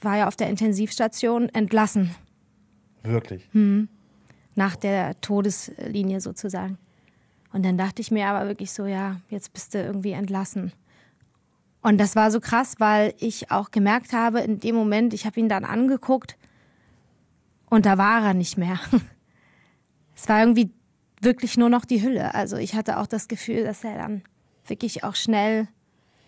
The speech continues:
Speaker 1: gegangen ist.
Speaker 2: Wer war dann noch mit dabei?
Speaker 1: Na, mein Mann und meine Mutter.
Speaker 2: Das Dreierteam war da.
Speaker 1: Genau, genau.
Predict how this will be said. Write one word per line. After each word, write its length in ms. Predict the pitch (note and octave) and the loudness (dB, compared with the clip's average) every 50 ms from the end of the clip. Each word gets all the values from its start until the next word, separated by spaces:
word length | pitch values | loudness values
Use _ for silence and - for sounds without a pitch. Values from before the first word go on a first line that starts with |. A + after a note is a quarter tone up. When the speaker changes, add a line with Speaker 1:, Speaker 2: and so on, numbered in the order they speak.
| _ _ _ _ _ _ _ _ _ - | _ _ _ _ _ _ _ _ _ -6
Speaker 1:
gegangen 420 | - A3+ F#3 A3+ A3 G#3+ G3+ - | -4 -2 0 0 2 0 0 -2
ist. 280 | - D#3+ E3+ - - G2+ | -4 -6 -8 -8 -8 -10
Speaker 2:
Wer 100 | G2 G2 | -8 -6
war 100 | G2 F#2+ | -6 -4
dann 140 | G2 F#2+ | -4 -6
noch 140 | F#2+ F#2 F#2+ | -6 -8 -8
mit 180 | A2 A2+ - - | -10 -10 -8 -8
dabei? 480 | G#2+ G#2 - G#2 G#2 A2 A#2 B2+ C3 C3 - _ _ _ _ | -10 -8 -10 -10 -10 -8 -10 -10 -10 -12 -16 _ _ _ _
Speaker 1:
Na, 160 | A3 A3 G#3+ | 2 2 4
mein 240 | G#3 G#3+ G#3 G#3 G#3+ | 4 4 4 4 4
Mann 220 | G3+ G3 G3+ A#3 | 4 4 2 2
und 60 | B3+ B3+ | 2 0
meine 180 | A#3+ A#3+ A#3+ | 0 2 2
Mutter. 320 | A#3 A3 G3 G3 F#3 F3+ E3+ - _ _ _ _ _ _ _ _ | 0 0 0 -2 -6 -6 -8 -10 _ _ _ _ _ _ _ _
Speaker 2:
Das 200 | - G#2 F#2+ - | -20 -20 -20 -16
Dreierteam 600 | - - G2 G2 F#2+ F#2+ - - - G2 F#2+ F#2 | -12 -10 -8 -8 -8 -8 -10 -12 -14 -12 -12 -10
war 140 | F2+ F#2 F2+ | -10 -10 -12
da. 180 | F#2+ F#2 - - - | -12 -14 -14 -6 -2
Speaker 1:
Genau, 440 | A#3 G#3+ G3+ G3 F#3+ F#3 F#3 F#3+ F3 - _ _ _ _ _ _ _ _ _ _ _ _ _ _ _ _ | 2 4 4 4 4 4 2 0 -2 -6 _ _ _ _ _ _ _ _ _ _ _ _ _ _ _ _
genau. 400 | - A#3 A3 G#3 G#3 G3 F#3+ F#3 | -8 -6 -4 -2 -2 -2 -4 -4